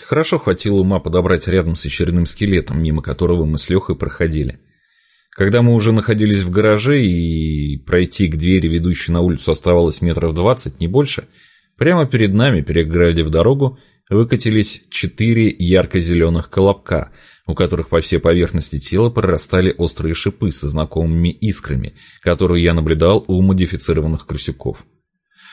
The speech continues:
А это, в свою очередь, означало, что мой дар в данном случае бесполезен.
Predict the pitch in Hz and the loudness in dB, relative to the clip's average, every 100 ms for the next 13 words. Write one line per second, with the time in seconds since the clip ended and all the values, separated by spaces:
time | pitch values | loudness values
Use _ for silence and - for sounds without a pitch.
0 | - 104 139 165 147 - 135 139 131 135 | -6 2 2 2 0 4 4 6 4 2
1 | 117 110 95 95 - 127 110 - 92 95 | 2 2 2 0 2 2 2 2 2 4
2 | 90 110 127 101 85 82 85 85 80 123 | 4 2 2 -2 -4 0 0 0 -2 -4
3 | 127 - 123 - 107 - 107 92 80 - | -4 -2 -2 0 -2 -2 -2 0 0 -4
4 | - | -14